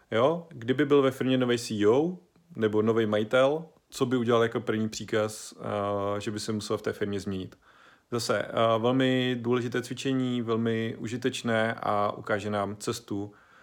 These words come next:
jak jít dál a co dělat, co dělat dál. Takže tři biznisové lekce, zkušenosti z Mastermind Weekendu.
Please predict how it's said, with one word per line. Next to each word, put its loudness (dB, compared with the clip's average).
jak 0
jít -6
dál 6
a 0
co -4
dělat, -2
co -14
dělat -2
dál. -2
Takže -6
tři -4
biznisové -2
lekce, 0
zkušenosti -6
z -4
Mastermind -2
Weekendu. -4